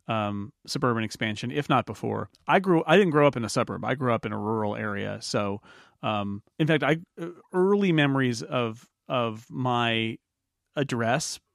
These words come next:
um, originally my address was on a rural route,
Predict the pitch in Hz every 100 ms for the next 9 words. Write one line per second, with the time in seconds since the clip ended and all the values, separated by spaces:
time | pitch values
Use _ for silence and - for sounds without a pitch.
0 | - 127 117 117 139 135 139 160 151 139
1 | 135 131 127 131 143 120 - 127 117 110
2 | 107 135 160 165 160 190